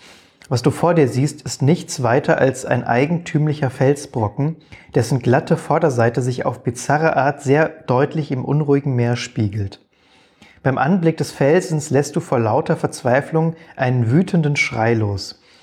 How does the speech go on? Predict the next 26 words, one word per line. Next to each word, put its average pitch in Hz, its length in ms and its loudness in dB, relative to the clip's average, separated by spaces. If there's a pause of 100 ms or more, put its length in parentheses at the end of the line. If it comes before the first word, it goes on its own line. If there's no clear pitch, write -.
(300)
Hättest 165 280 0
du 160 40 -2
doch 139 220 0
niemals 175 440 2
dieses 143 280 0
alte 143 300 0
Dokument 139 520 0
gefunden 135 720 -2 (280)
und 127 140 -4
deinem, 147 520 0 (200)
deinem 160 340 4
verfluchten, 165 800 -2
egoistischen 139 720 0
Forschungsdrang 139 960 -2 (260)
nachgegeben 139 840 0
und 127 120 -4
stattdessen 139 540 0
auf 123 180 -4
die 139 100 0
besorgten 120 680 0
Ratschläge 139 600 0
deiner 135 280 2
Kollegen 147 640 2
und 139 160 -4
Freunde 156 460 2
gehört. 117 580 2